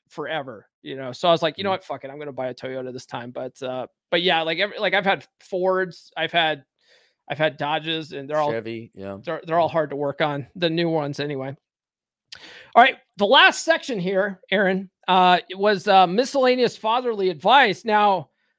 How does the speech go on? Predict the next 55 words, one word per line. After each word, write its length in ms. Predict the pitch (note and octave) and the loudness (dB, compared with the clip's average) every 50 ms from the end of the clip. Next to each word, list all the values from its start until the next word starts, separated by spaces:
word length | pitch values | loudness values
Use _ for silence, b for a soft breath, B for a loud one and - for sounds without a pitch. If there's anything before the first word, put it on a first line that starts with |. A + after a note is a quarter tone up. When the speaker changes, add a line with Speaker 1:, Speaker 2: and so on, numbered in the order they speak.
| _ _ _ _ _ _ - | _ _ _ _ _ _ 0
Speaker 1:
I 100 | A3 E4+ | 2 2
went 200 | G#4+ A4 G4 - | 4 2 0 0
through 200 | A#3 E4+ F#4+ F#4+ | -2 0 0 0
these, 200 | F4+ C#4+ F#3 A3+ | 0 0 0 0
Aaron, 380 | B3 B3 B3 B3 B3+ B3 A#3+ - | 2 2 2 0 0 -2 -6 -8
and 120 | A#3 A3+ | -8 -6
I'm 80 | B3 C4 | -6 -2
a 40 | C4 | 0
little 160 | C4 C4 A#3 | 2 2 2
hurt, 280 | F#3+ A#3 C#4 C#4 B3+ - | 4 4 2 2 2 0
man. 420 | G3+ G#3 G#3+ A3+ A3 G3+ G#3 - _ | -2 -2 -2 -2 -4 -8 -14 -10 _
I, 280 | G3+ G#3 G#3+ G#3+ G#3+ - - | -2 0 0 0 -2 -2 -4
I 80 | G#3+ A#3 | -6 -6
didn't 200 | C#4 C4 A#3+ - | -6 -10 -12 -14
see 200 | - C4+ C4 C4 | -16 -16 -14 -10
the, 440 | A#3 B3 A3 G#3 G#3 G3 F3+ D#3+ - _ | -8 -4 -2 -2 -2 -2 -4 -8 -12 _
my 220 | F3+ G#3+ G#3 G3+ | -16 -10 -8 -8
advice 360 | G3+ F3+ E3 G3+ A3 A#3 A3+ - | -8 -6 -4 -2 -2 -2 -2 -2
that 80 | F3 | -4
I 40 | F3 | -6
sent 260 | D#3+ - G#3 G#3+ G#3 | -4 -6 -8 -10 -10
to 100 | - F#3+ | -10 -10
you, 60 | F3+ F3 | -8 -8
and 80 | E3+ | -8
I 60 | E3+ E3 | -10 -10
was 120 | E3+ - | -10 -8
like, 220 | F3+ E3 - _ - | -10 -10 -10 _ -16
"My, 160 | F3+ F3+ F3+ - | -16 -16 -14 -10
maybe 220 | F#3+ G3+ C4+ - | -10 -10 -8 -8
Speaker 2:
Wa-, 20 | G#3 | -8
Speaker 1:
they 80 | A3 | -8
were 80 | G#3+ G3+ | -8 -10
too 200 | - - A3+ G3 | -12 -16 -18 -16
wordy 360 | E3+ F#3+ A3 A3 B3 A#3+ A#3+ | -12 -10 -10 -10 -10 -10 -10
or 120 | G#3 F3+ | -10 -10
what?" 220 | D#3+ F3 F#3+ E3 F#3 | -8 -6 -2 -2 0
Speaker 2:
was 100 | - - | 2 2
it, 160 | - - - | 2 2 4
was 180 | E3+ F#3+ F3+ G3 | 2 2 4 2
it 120 | F#3 - | 0 0
covered 420 | - - G3+ G#3+ G3+ B3 - G3 | 2 4 4 6 6 4 4 4
in, 260 | G3+ G3 G#3+ G#3+ G3+ - - | 2 0 0 -2 -2 -2 -2
was 160 | D#3+ F3+ F3 | -2 -2 -2
it 100 | F#3+ - | -4 -4
covered 320 | - - F3+ F3+ A3+ G3+ | -2 -2 0 0 0 0
in, 120 | F#3+ F#3 E3+ - | -2 -4 -4 -6
uh, 100 | C#3 C3+ | -10 -6
the 160 | C#3 C#3+ D#3 - | -4 -4 -2 0
other 260 | - C3+ C#3 E3+ F#3 | 0 0 0 -2 -4
sections? 460 | - - F3 F3 E3 - G#3+ F#3+ D#3+ | -6 -4 -4 -4 -4 -4 -6 -6 -4
'Cause 180 | - - E3 C3 | -4 -4 -2 0
that's, 280 | C#3+ F3 G#3 G#3 - F#3+ - - | 2 2 2 2 0 -2 -2 2
I 120 | D3 F#3 | 2 6
had 260 | F#3 G3+ F#3+ F3 D3 C3 | 6 6 6 6 4 0
you, 440 | C3+ E3 F#3+ G3+ G#3 G3+ G3+ G#3 | 0 2 6 6 6 6 6 4